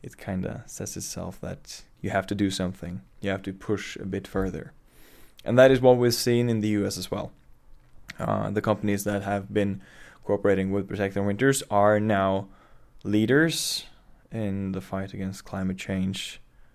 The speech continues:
on their fields. Let's say, for example, Patagonia.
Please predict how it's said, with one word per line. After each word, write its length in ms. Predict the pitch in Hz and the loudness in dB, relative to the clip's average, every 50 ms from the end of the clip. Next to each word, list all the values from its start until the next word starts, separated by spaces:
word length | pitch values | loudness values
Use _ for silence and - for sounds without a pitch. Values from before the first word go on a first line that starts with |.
| _ - - _ _ _ - - | _ -20 -20 _ _ _ -14 -10
on 80 | 98 95 | -6 -4
their 160 | 95 92 92 | -4 -4 -4
fields. 540 | - - - 90 85 82 - - - - - - | -6 -8 -12 -12 -10 -10 -12 -12 -14 -16 -14 -14
Let's 140 | 113 - - | -14 -12 -10
say, 160 | - 90 92 | -10 -10 -10
for 180 | 92 - 90 | -8 -8 -8
example, 360 | 92 - - 92 92 92 - - | -8 -6 -6 -8 -6 -6 -8 -8
Patagonia. 560 | - 87 - - 85 - - - - - | -8 -8 -8 -6 -6 -6 -8 -8 -10 -12